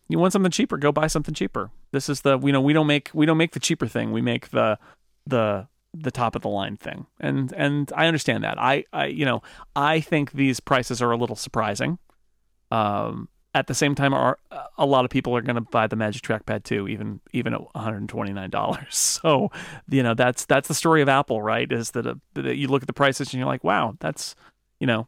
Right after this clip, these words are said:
it's good, but it's also a little bit pricey." And then they, then they sell a lot of them. So I'm a little surprised. I think there's a lot of tech in that trackpad, especially.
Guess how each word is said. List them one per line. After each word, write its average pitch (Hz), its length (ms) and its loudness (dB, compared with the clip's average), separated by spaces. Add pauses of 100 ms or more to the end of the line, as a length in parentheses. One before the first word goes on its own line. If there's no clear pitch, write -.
(120)
it's 147 160 -2
good, 139 500 4
but 131 160 2
it's 127 140 0
also 131 260 2
a 131 40 0
little 127 180 0
bit 123 160 -2
pricey." 139 440 2
And 120 120 -2
then 117 340 -2
they, 113 400 0 (280)
then 120 120 2
they 113 80 0
sell 113 220 2
a - 20 0
lot 85 220 -6
of - 80 -14
them. - 240 -12
So - 240 -6 (180)
I'm 220 100 2
a 262 40 8
little 208 160 4
surprised. 139 440 2
I 170 120 2
think 175 120 -2
there's 143 140 2
a 127 40 2
lot 120 180 4
of - 40 -8
tech 113 280 -2
in 113 80 -4
that 98 160 -6
trackpad, 117 480 -2
especially. 120 520 -2